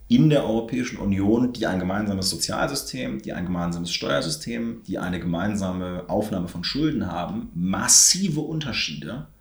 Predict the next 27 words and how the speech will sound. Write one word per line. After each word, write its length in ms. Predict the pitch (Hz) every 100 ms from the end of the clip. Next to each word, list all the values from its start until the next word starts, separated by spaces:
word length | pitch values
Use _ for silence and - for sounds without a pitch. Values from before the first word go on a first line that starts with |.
| - - -
mit 220 | 104 104
Blick 280 | 104 110 -
auf 340 | 92 90 92 -
die 360 | 87 90 90 82
soziale 640 | 85 90 87 - 87 104 113
Situation, 640 | 101 98 87 - 85 82
mit 120 | 87
Blick 160 | - -
auf 140 | 80
die 140 | - 85
Aufstiegschancen, 1300 | 95 101 - 85 82 - - - 82 85 90 80
auf 160 | - 82
die 280 | 82 78 82 - - -
soziale 440 | 85 80 87 92
Mobilität. 640 | 90 82 82 - 87 82
Also 140 | 82 82
wenn 100 | 92
ich 100 | 101
mir 100 | 92
alleine 340 | 87 98 101
den 280 | 87 - 87
Unterschied 360 | 101 110 101 -
zwischen 360 | 90 90 85 -
Nord- 360 | 92 87 -
und 100 | 98
Süditalien 760 | 90 101 110 - 87 85 82 78
angucke 420 | - - - -